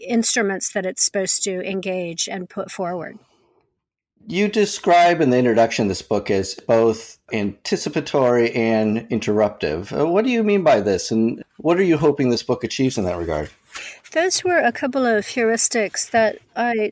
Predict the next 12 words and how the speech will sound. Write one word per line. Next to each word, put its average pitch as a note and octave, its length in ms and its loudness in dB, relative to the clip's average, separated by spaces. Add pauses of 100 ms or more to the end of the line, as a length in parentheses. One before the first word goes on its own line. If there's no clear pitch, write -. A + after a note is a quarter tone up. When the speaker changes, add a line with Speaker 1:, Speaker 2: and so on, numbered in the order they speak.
Speaker 1:
developed A#3 480 0
as A3 140 -2
I A3 80 0
was G3+ 200 -2
working A3 380 -2
on G3+ 80 -2
the F#3+ 80 -2
material A3+ 560 0
and G3 140 -4
analyzing G#3 720 -2
the G3 100 -6
data. G3+ 460 0